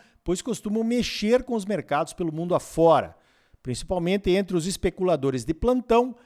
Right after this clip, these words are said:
que movimentam os preços das chamadas commodities, muitas vezes mais do que a produção em si. A credibilidade de suas previsões vem do sistema adotado para levantar e compilar dados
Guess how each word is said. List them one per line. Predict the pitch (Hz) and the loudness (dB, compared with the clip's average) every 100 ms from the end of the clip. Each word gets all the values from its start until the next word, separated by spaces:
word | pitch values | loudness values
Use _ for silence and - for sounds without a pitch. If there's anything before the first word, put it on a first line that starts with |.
| _ - | _ -6
que | 226 | -2
movimentam | 233 262 240 233 202 196 220 | 4 4 4 0 2 0 -2
os | 214 | -4
preços | - 180 185 - 165 | -2 0 0 -2 -2
das | 180 | -2
chamadas | - 160 135 135 135 | 0 -2 0 -2 -4
commodities, | - 208 170 156 170 175 175 208 - - _ - | -2 0 2 4 4 2 -8 -8 -8 -14 _ -6
muitas | 165 226 381 392 240 117 | 2 4 4 2 0 0
vezes | 120 143 165 180 | -2 -2 -2 -8
mais | 160 147 170 160 | -2 0 0 -2
do | 170 | -6
que | - | -2
a | 151 | -2
produção | 147 139 104 - 127 143 | -2 -6 -8 -4 -2 -2
em | 147 | -6
si. | - - 87 _ _ _ _ - | -8 -10 -12 _ _ _ _ -10
A | 120 | -6
credibilidade | 175 185 165 180 175 147 131 117 127 | -2 -2 -2 -2 -4 0 0 0 -6
de | 117 | -10
suas | 113 139 120 | -10 -6 -8
previsões | - 123 165 180 170 226 - - _ _ _ _ _ _ | -6 -8 -6 -2 0 0 -2 -10 _ _ _ _ _ _
vem | 107 151 180 | -4 -2 0
do | 202 220 | -2 -4
sistema | 269 - - 175 190 | -4 -6 -2 0 0
adotado | 202 233 175 165 165 | 0 2 4 4 2
para | 185 175 | 0 2
levantar | 170 185 214 160 160 | 2 0 -2 0 0
e | 170 | 0
compilar | 165 214 233 220 170 170 | 0 -2 0 0 2 2
dados | 156 147 160 180 - | 2 2 2 -2 -14